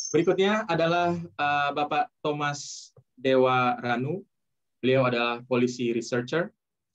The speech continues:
eh, di Center for Indonesian Policy Studies atau C I P S dengan fokus pada topik-topik seperti peluang ekonomi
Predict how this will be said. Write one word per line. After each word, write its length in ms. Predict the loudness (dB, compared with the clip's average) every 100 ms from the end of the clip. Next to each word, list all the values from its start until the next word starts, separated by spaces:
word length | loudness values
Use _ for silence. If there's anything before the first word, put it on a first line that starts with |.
| _ _ _ _ -6
eh, 600 | -4 -2 -2 -2 -2 -4 -6
di 460 | -4 -2 0 -2 -4
Center 460 | -2 -2 0 -2 -2
for 160 | -2
Indonesian 400 | -2 -4 -4 -4
Policy 320 | -2 -2 -4 -6
Studies 440 | -6 -4 -4 -6
atau 480 | -10 -4 -2 -2 -4
C 140 | -6
I 120 | -6 -6
P 40 | -6
S 460 | -4 -6 -10 -20 _
dengan 320 | -8 -4 -2 0
fokus 560 | -2 -2 -8 -8 -12
pada 240 | -6 -4 -4
topik-topik 540 | -4 -4 -4 -4 -6
seperti 580 | -8 -10 -6 -6 -6 -6
peluang 420 | -4 -2 -2 -4 -8
ekonomi 540 | -6 -4 -2 -2